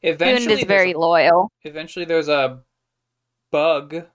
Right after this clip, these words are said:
Speaker 2: There's a guy that's gotten turned into a bug.
Speaker 1: Like, like, like Kafka? Like, s-,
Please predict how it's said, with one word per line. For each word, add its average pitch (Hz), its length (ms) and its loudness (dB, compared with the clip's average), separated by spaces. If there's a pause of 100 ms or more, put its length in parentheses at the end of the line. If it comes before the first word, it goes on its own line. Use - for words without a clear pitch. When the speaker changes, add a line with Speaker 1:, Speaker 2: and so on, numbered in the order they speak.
(2500)
Speaker 2:
There's 143 140 -12
a 139 40 -10
guy 143 200 -2
that's 139 160 -8
gotten 135 220 -2
turned - 260 0
into 123 140 -4
a 113 40 -4
bug. 127 400 -4 (3500)
Speaker 1:
Like, 220 260 2 (560)
like, 175 240 -2 (400)
like 165 220 -2
Kafka? 277 640 0
Like, - 160 -12 (320)
s-, - 80 -20